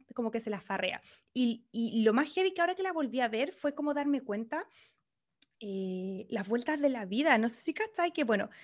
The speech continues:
hace unos años atrás Salma Blair, eh, le diagnosticaron, em, esclerosis múltiple, ella ya no está actuando porque una, eh,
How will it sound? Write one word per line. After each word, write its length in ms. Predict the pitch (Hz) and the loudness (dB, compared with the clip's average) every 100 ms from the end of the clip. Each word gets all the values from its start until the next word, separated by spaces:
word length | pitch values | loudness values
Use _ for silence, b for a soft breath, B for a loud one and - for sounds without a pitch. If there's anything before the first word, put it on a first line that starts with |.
| B | B
hace 200 | - 214 | -4 0
unos 200 | 269 277 | 2 2
años 260 | 262 254 262 | 2 0 0
atrás 360 | 220 - 226 247 | -2 -2 -4 -2
Salma 300 | 262 247 233 | 0 2 0
Blair, 360 | 196 214 269 - | 0 0 0 -2
eh, 220 | 220 208 | -2 0
le 120 | 196 | -2
diagnosticaron, 720 | 202 196 202 - 208 202 240 | -2 -4 -6 -10 -6 -2 0
em, 560 | 247 226 208 185 180 175 b b b - | 0 0 -2 -2 -4 -6 b b b -6
esclerosis 540 | 214 233 208 226 254 | 2 4 4 0 -2
múltiple, 600 | 240 247 226 208 196 240 | 0 0 -2 -4 -2 0
ella 180 | 220 185 | 0 0
ya 120 | 180 | -4
no 60 | 190 | -6
está 160 | 190 | -8
actuando 760 | 196 - 269 262 254 233 247 285 | -8 0 4 4 4 2 0 -2
porque 220 | 196 196 | -4 -4
una, 500 | 196 208 202 190 202 - | -2 -2 -2 -2 -4 -6
eh, 400 | 202 175 165 | -6 -6 -8